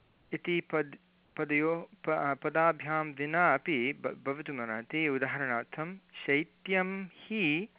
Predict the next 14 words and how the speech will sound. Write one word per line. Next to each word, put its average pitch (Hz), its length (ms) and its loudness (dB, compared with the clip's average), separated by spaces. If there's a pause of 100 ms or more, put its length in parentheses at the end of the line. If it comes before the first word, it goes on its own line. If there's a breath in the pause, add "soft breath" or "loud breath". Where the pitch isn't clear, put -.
(480 loud breath)
प्रकृतिः 170 760 -2 (360)
जलस्य।" 120 520 0 (1500 loud breath)
तु - 80 -2
अत्र 196 300 0
शैत्यं, 220 680 2 (800 loud breath)
अ, 151 280 4
इत्यस्-, - 560 0
इत्यस्य 180 640 0
नपुंसकत्वम् 151 760 -6
अस्ति, 139 360 0
प्रकृतिः 170 720 -2
इति 180 380 -2 (240)
स्त्रीलिङ्गत्वमस्ति। 127 1080 -4 (1500 loud breath)
किन्तु 175 480 0